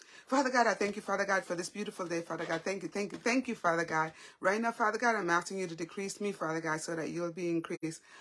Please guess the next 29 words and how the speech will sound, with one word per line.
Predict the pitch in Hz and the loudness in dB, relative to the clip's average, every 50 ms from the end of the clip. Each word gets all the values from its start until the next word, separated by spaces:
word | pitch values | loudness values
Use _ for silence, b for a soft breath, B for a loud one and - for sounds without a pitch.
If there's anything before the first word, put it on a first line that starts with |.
| B B B | B B B
Allow | 170 165 175 175 | 0 2 2 2
your | 170 165 160 | 2 0 -2
Holy | 165 202 214 233 233 233 | -2 0 0 2 0 0
Spirit, | - - 196 185 175 | -2 -2 -4 -4 -2
Father | - 180 170 165 170 | -2 -2 -4 -4 -2
God, | 170 175 165 160 | 2 2 2 2
to | 170 165 | 0 -4
take | - 185 175 165 | -4 -4 -4 -2
full | - 214 214 | -4 -4 -4
control. | 208 - 208 190 165 - 175 151 156 B B B B B - | -2 -4 -4 -4 -2 -4 -4 -4 -4 B B B B B -8
I | 185 208 | -8 -8
thank | 214 - 285 302 285 | -6 -2 -2 -2 -2
you, | 277 - | -2 -2
Father | - 214 196 196 | 0 0 0 0
God, | 196 208 190 190 | 0 -2 -4 -4
for | - 220 | -4 -8
hearing, | 220 - - 262 262 247 233 220 | -8 -6 -6 -4 -4 -4 -4 -6
for | - 196 - | -8 -10 -6
answering | - 196 202 208 202 - 190 180 175 | -2 -2 -2 -2 -2 -4 -6 -8 -8
through | - 196 190 | -10 -12 -10
the | 180 180 | -8 -10
Holy | 175 202 240 254 254 247 | -8 -8 -8 -6 -6 -6
Spirit. | - - - 165 165 165 - b b b b b b | -8 -8 -6 -8 -8 -8 -10 b b b b b b
In | - 165 165 | -4 -4 -4
Jesus' | 165 202 214 220 - 226 196 | -2 -4 -4 -4 -6 -8 -6
name, | 196 185 180 180 180 180 175 | -6 -6 -6 -6 -6 -6 -4
amen | 160 160 165 165 165 165 160 160 160 | -2 0 0 2 2 0 0 -2 -4
and | 156 156 156 - | -4 -4 -6 -4
amen. | - 156 156 156 151 147 143 147 151 | -4 -4 -4 -4 -4 -6 -8 -10 -14